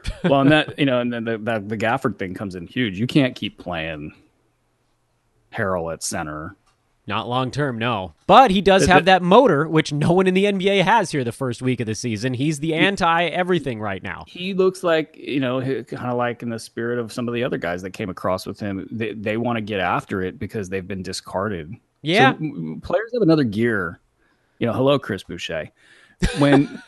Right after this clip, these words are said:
Speaker 2: the,
Speaker 1: <laughs>
Speaker 2: the
Speaker 1: Who d-,
Speaker 2: world
Speaker 1: guys who don't wanna get after
Speaker 2: when
Speaker 1: it
Speaker 2: the
Speaker 1: right
Speaker 2: world
Speaker 1: now.
Speaker 2: piles on you and says that you suck, it's like, "Whoa, okay."
Speaker 1: Yeah.
Speaker 2: Back to the drawing board. And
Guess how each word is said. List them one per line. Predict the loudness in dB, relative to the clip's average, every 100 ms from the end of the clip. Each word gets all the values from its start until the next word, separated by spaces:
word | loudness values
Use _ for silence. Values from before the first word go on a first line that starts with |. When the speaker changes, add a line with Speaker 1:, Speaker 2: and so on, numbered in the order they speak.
| -4
Speaker 2:
the, | 0 2 2
Speaker 1:
<laughs> | 4
Speaker 2:
the | 4
Speaker 1:
Who |
d-, | 6
Speaker 2:
world | 8 6 4 0 4
Speaker 1:
guys | 6 6
who | 4
don't | 6 4 4
wanna | 2 2
get | 0
after | -2 0 4
Speaker 2:
when |
Speaker 1:
it | 4
Speaker 2:
the |
Speaker 1:
right | 4 4
Speaker 2:
world | 2
Speaker 1:
now. | 0
Speaker 2:
piles | -2 0 4 4 4
on | 2 0
you | -4 -10
and | -10
says | -6 -6 -6
that | -8
you | -10
suck, | -10 -8 -4 -4 -4 -8 -20 _ _ _ _ _ _ _ _ _
it's | -8
like, | -6 -6 _
"Whoa, | -4 -2 -2 -6 -14 _ _ _ _ _ -8
okay." | -8 -6 -8 -8 -10 -16 _
Speaker 1:
Yeah. | -4 -2 -2 -2
Speaker 2:
Back | -4 -4
to | -6
the | -6
drawing | -4 -4 -4 -6
board. | -4 -2 -2 -6 _ _ _ -8
And | -4 -4 -6 -10